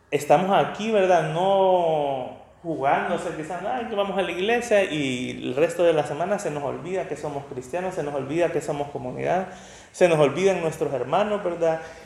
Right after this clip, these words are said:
Y nos preocupamos absolutamente cero y nos acordamos hasta el domingo que venimos aquí, ¿verdad? No se trata de eso. Entonces tenemos que cultivar nuestro espíritu día a día para poder obtener estos frutos.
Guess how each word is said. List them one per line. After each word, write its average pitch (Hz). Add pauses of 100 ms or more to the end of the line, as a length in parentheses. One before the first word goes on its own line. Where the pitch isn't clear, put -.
(140)
Y 220
nos 214
preocupamos 151
absolutamente 151
cero 202
y 196
nos 165
acordamos 147
hasta 160
el 135
domingo 165
que 156
venimos 135
aquí, 175
¿verdad? 120 (960)
No 139
se 135
trata 131
de 131
eso. 151
Entonces 131
tenemos 147
que 180
cultivar 135
nuestro 151
espíritu 208 (680)
día 190
a 120
día 175
para 135
poder 185 (580)
obtener 143
estos 127
frutos. 170